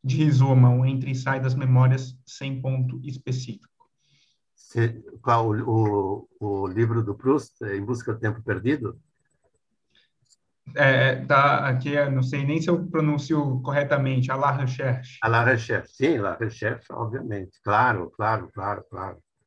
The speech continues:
Speaker 2: Sem dúvida alguma. E no livro é, no livro do Deleuze sobre Proust, se eu não me engano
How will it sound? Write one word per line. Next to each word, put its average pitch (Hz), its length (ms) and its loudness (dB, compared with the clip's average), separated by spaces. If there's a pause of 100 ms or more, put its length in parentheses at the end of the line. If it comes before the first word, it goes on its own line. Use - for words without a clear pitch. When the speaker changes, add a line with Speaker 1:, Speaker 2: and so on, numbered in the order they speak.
(420)
Speaker 2:
Sem 123 280 0
dúvida 170 340 4
alguma. 127 680 0
E 117 120 -4
no 120 180 2
livro 143 720 2 (1900)
é, 101 560 -4
no 110 180 -4
livro 117 640 -2
do 117 340 0
Deleuze 110 560 0
sobre 95 420 -6
Proust, 127 680 -4 (380)
se - 320 -10
eu 135 100 0
não 135 200 -4
me 120 120 -4
engano 120 600 -4